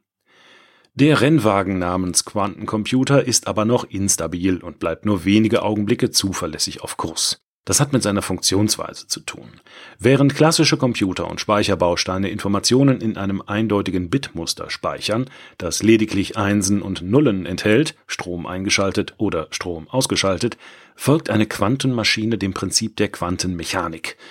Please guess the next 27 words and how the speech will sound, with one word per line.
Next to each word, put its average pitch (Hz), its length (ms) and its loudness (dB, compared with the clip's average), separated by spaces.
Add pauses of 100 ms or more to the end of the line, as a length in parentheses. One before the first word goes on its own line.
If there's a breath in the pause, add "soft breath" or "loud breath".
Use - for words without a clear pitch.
(280 loud breath)
Das - 160 -4
heißt, 131 340 2 (220 loud breath)
dass 98 160 0
sie 120 140 2
als 107 180 0
kleinstmögliche 123 840 0
Speichereinheit 113 920 0
sogenannte 104 460 0
Qubits, - 760 0
Quantenbits, 95 760 -2
verwendet, 95 520 0 (300 loud breath)
die 104 100 2
jede 156 300 2
beliebige 147 560 2
Kombination 110 760 0
von 104 340 0
eins 107 340 0
und 101 240 -4
null 98 360 2
gleichzeitig - 920 -2
speichern - 580 -6
können. - 420 -12 (680 loud breath)
Diese 104 300 4
Superposition, 113 920 2 (160)
Überlagerung 82 960 -4
genannte 92 500 -6
Eigenschaft 127 580 -2